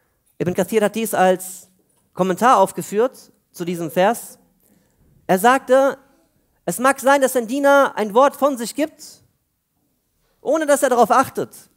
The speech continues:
ohne dass er diesem Wort ein besonderes Gewicht gibt.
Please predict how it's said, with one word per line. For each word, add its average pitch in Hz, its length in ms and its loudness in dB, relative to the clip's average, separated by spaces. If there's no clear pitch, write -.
ohne 262 240 2
dass 262 160 0
er 240 60 0
diesem 220 280 -6
Wort 320 460 0
ein 196 380 -2
besonderes 240 460 -4
Gewicht - 500 -8
gibt. - 500 -8